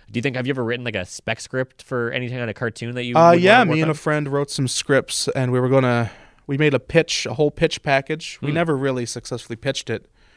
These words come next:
Speaker 2: but it was fun. We wrote, like, four scripts and some, and some other, like, small stuff, and drew out some backgrounds and characters.
Speaker 1: Nice. Oh, of
Speaker 2: Do you wanna
Speaker 1: what?
Speaker 2: know what it's about?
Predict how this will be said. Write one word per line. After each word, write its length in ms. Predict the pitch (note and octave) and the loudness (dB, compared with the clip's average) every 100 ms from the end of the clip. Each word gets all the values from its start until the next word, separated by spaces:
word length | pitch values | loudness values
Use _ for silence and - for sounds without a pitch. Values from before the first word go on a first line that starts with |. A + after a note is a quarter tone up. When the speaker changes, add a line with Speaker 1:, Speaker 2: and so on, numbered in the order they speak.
| _ _ _ _ | _ _ _ _
Speaker 2:
but 120 | D3 | 2
it 20 | |
was 100 | D#3+ | 2
fun. 200 | E3 F#3 | 4 2
We 60 | D3+ | 2
wrote, 180 | C#3 C#3 | 0 0
like, 160 | C3+ - | -2 -4
four 260 | - C#3 | -4 -2
scripts 640 | C3 - C3 B2+ - - - | -4 -4 0 0 -2 -12 -8
and 200 | B2 A#2+ | -8 -6
some, 380 | A#2+ A2+ A2 A#2 | -6 -6 -8 -8
and 160 | A#2 | -8
some 180 | A2 A#2+ | -6 -6
other, 200 | A2+ A2 | -4 -4
like, 200 | G#2+ G#2+ | -6 -8
small 280 | - A#2 A2 | -8 -6 -6
stuff, 360 | - A2+ A2 - | -6 -6 -6 -8
and 140 | A2 | -10
drew 240 | - C3+ | -2 0
out 180 | B2+ B2 | 0 -2
some 200 | - A#2+ | -6 -8
backgrounds 520 | A#2 B2 - C3 B2 | -2 -2 -2 -4 -4
and 100 | B2 A#2 | -6 -6
characters. 720 | B2+ A#2 A2 A2+ A#2 A#2 - _ | -2 -2 -4 -6 -6 -8 -14 _
Speaker 1:
Nice. 280 | D3 A#2+ - - | -4 -4 -4 0
Oh, 80 | B2+ | 0
of 160 | B2+ | 0
Speaker 2:
Do 60 | A2+ | 6
you 40 | |
wanna 140 | D3+ D#3+ | 6 6
Speaker 1:
what? 60 | |
Speaker 2:
know 180 | D#3+ D#3 | 6 4
what 180 | D3+ C#3+ | 4 -2
it's 120 | C#3+ | -4
about? 300 | C3 G3 - | 2 2 2